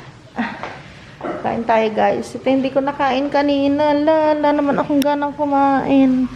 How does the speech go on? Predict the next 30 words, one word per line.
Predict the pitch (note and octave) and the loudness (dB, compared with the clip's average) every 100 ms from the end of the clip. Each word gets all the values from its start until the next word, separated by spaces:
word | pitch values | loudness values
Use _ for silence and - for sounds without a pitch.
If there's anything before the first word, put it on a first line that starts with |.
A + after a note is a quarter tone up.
| - - - | -10 -14 -4
Pinakain | A#3+ B3+ B3 A#3 | -2 0 -2 -4
ko | C4 | -4
sa | C4 | -4
kanila | B3 A#3 A#3 | -2 0 2
yung | A3+ A3+ | 2 0
chicken. | A3+ A3+ G#3+ G#3 G3 D#3+ E3+ F3+ F#3 - - - - - - - - - - - - - - - - - - - | 0 2 2 2 0 -2 -2 -4 -6 -8 -18 -20 -20 -20 -18 -18 -18 -18 -18 -20 -20 -20 -20 -20 -20 -20 -20 -14
<sighs> | - A#3 A#3 G#3+ G3 - - - - - - - | 0 4 4 2 -4 -10 -12 -14 -14 -16 -16 -2
Ang | C#4 | 0
sarap | C4+ E4+ F4+ | 2 2 0
ng | F4 F4 | 0 0
ano, | D#4+ D4+ C#4+ | 0 0 0
ay | D4+ E4 D#4+ | 0 -2 -4
yun. | E4+ E4+ D#4 - - - | -2 -2 -4 -8 -8 -4
Ang | D#4+ F4 | -4 -2
sarap | G#4 A4 G4 | 0 0 0
ng | G#4+ G#4 | -2 0
niluto | G#4 F#4+ G4+ G4+ | 2 2 2 0
ni | G4 G4+ | 0 0
Papa | F#4 F4+ F#4 | 0 -2 -4
na | F4+ D#4+ | -4 -2
ano, | D#4 C4+ C4+ C4 | 0 2 2 2
na... | C#4 C#4 C#4+ C#4+ C#4+ C#4+ C#4+ C#4+ - | 2 2 0 0 0 0 0 -2 -4
Ginisa | B3 A#3+ A#3 D#4+ F#4 F#4+ | -2 0 2 2 2 0
mo | F4+ | -2
lang | F4 D4+ | -4 -4
ito, | D#4 C#4 | -6 -4
mahal. | B3 G#3+ G#3 C4 D4 - - - - - - - - - - - | -2 0 0 -2 -6 -16 -20 -20 -20 -20 -20 -20 -20 -20 -14 -6
Ang | D#4 | -4
sarap. | D#4 - E4+ D#4+ C#4 B3+ - - - - - - - - - - | -4 -2 0 2 2 0 -2 -14 -20 -20 -20 -20 -20 -20 -20 -20
Sardinas. | - A#3+ G#3 G3+ G3+ F#3+ D#3+ E3 - | -6 -2 0 0 0 0 -4 -6 -12